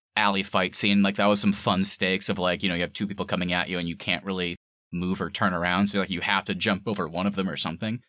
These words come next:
So I guess that's kind of it. I, I can't really think of any other action, at least in, like, the traditional sense. We got some good tension, like we talked about with Benji having to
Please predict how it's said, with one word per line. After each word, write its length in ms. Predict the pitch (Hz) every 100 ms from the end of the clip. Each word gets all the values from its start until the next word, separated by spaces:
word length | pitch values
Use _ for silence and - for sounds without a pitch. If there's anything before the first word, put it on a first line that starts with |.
| _ _
So 380 | - 120 113 104 _ _ _
I 60 | 156
guess 180 | 254 -
that's 160 | 381
kind 200 | - 127
of 80 | 107
it. 180 | 120 -
I, 120 | 127 131
I 40 |
can't 200 | - 190
really 200 | 190 123
think 340 | - 185 -
of 200 | 107 85 - _ _ _ _ _
any 260 | 117 170 -
other 300 | 143 117 -
action, 320 | 101 185 -
at 60 | 151
least 120 | -
in, 60 | 110
like, 60 | 101
the 60 |
traditional 440 | - 107 139 107 87
sense. 280 | 90 85 117
We 60 |
got 160 | 131 -
some 140 | 120
good 220 | 113 107
tension, 420 | - 113 123 - 90
like 120 | 90
we 80 | 92
talked 280 | 95 92
about 160 | 98 90
with 180 | 101 95
Benji 380 | 98 95 92 87
having 300 | 92 90 90
to 260 | 92 90